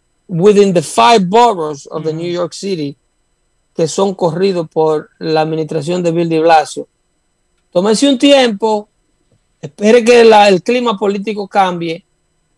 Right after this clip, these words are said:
Speaker 1: porque lo que está aconteciendo, si, if, if it ever does,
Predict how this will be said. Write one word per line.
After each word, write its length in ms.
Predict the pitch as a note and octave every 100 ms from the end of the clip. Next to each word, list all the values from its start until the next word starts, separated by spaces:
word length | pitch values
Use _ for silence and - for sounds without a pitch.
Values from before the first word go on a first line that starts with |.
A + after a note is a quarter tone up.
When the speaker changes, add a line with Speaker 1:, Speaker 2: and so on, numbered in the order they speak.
| _ _
Speaker 1:
porque 240 | E3 E3 F#3
lo 120 | F3+
que 100 | F3+
está 260 | - G#3+
aconteciendo, 720 | A3+ A3 G3 F3+ - G3+ F#3+ F3
si, 400 | - F#3 F#3 - _ -
if, 360 | A3 C4+ - -
if 260 | B3 G3
it 160 | A3 -
ever 340 | A3+ G#3 G#3 E3+
does, 640 | E3+ C3 - - -